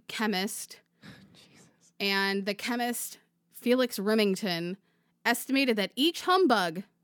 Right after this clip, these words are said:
Speaker 1: contained between fourteen and fifteen grains of arsenic. And
Speaker 2: Wow.
Speaker 1: contemporary accounts suggest nine grains um, with four point five grains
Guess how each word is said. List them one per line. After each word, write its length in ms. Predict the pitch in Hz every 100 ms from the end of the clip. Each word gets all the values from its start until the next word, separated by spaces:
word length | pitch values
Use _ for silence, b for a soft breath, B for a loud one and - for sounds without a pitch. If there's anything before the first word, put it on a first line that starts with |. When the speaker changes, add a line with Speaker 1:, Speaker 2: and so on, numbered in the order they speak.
| _ _ -
Speaker 1:
contained 600 | 240 233 262 233 220 226
between 340 | 220 220 208
fourteen 520 | 202 269 302 - 311 277
and 200 | 247 233
fifteen 540 | 262 262 - 254 220
grains 680 | 196 220 214 185 175 175 - _ _ -
of 140 | 190
arsenic. 680 | 202 208 - 170 147 - - _ _ _ _ _ _ _ _ _ _ _ _ -
And 640 | 196 196 196 196 196 190 - -
Speaker 2:
Wow. 80 | 165
Speaker 1:
contemporary 1080 | 156 240 214 302 294 320 311 311 311 311 302 _ -
accounts 520 | 247 - 233 214 -
suggest 580 | - 220 - 185 185 - -
nine 540 | 180 208 269 302 302
grains 680 | 208 190 175 170 190 - - _ _ _ _ _ _ _ _ _ _ _ _ _ _ _ _ _ _ _ _
um, 280 | 196 175 175
with 240 | 185 196 -
four 240 | - 240
point 200 | 247 233
five 180 | 226 202
grains 640 | 196 190 185 185 180 -